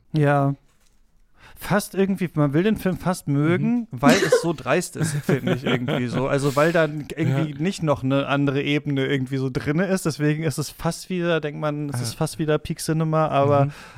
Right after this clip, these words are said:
Speaker 1: ähm, naja, was für mich nicht so richtig, für viele aber One Battle After Another, der, äh, neue kann man nicht mehr sagen, aber aktuelle, äh, P-T-A-Film,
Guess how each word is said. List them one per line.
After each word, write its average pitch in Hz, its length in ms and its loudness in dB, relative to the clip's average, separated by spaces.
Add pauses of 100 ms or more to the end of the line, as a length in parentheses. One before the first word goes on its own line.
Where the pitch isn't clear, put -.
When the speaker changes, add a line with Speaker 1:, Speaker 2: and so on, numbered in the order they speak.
(100)
Speaker 1:
ähm, 139 400 2 (220)
naja, 143 380 2
was 160 160 0
für 175 80 -2
mich 170 140 2
nicht 175 140 2
so 160 80 -2
richtig, 185 300 -2
für 160 80 2
viele 180 300 0
aber 151 260 2
One 160 180 2
Battle 160 280 0
After 151 260 -4
Another, 175 420 2
der, 143 680 2 (160)
äh, 131 140 -4
neue 127 400 0
kann 143 140 -6
man 139 120 0
nicht 139 120 -2
mehr 135 120 2
sagen, 139 280 0
aber 131 180 2
aktuelle, 131 680 -2
äh, 131 40 -4
P-T-A-Film, 180 1080 0